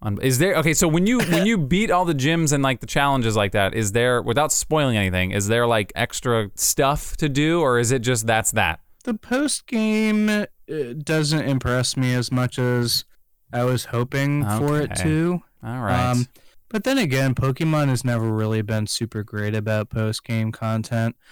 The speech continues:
Speaker 1: Yeah.
Speaker 2: The best one was obviously, uh, Gold and Silver.
Speaker 1: Oh God, I love those. Those are good.
Speaker 2: Um,
Speaker 1: Soul Silver specifically.
Speaker 2: Yeah, Heart
Speaker 1: Oh.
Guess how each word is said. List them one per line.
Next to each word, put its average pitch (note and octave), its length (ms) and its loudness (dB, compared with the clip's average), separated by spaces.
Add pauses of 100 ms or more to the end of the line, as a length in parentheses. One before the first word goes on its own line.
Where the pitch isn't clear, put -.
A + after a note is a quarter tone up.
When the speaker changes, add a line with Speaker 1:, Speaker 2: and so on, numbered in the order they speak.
Speaker 1:
Yeah. G#2 260 2
Speaker 2:
The E2+ 40 0
best C#3 300 0
one B2 340 2
was A2+ 180 -2
obviously, A2+ 840 0 (220)
uh, G#2+ 200 -2
Gold G#2 340 -6
and G#2+ 100 -4
Silver. G2+ 580 -8 (180)
Speaker 1:
Oh F#2 240 -8
God, F2 240 0
I E2+ 60 0
love E2+ 180 -2
those. E2+ 400 -4 (320)
Those F#2 200 -6
are G2 60 -2
good. G2+ 400 0
Speaker 2:
Um, - 40 -14 (500)
Speaker 1:
Soul D#3 320 2
Silver F#2+ 400 0
specifically. G#2 920 -2 (280)
Speaker 2:
Yeah, A#2 440 0
Heart D3+ 180 0
Speaker 1:
Oh. G3+ 240 0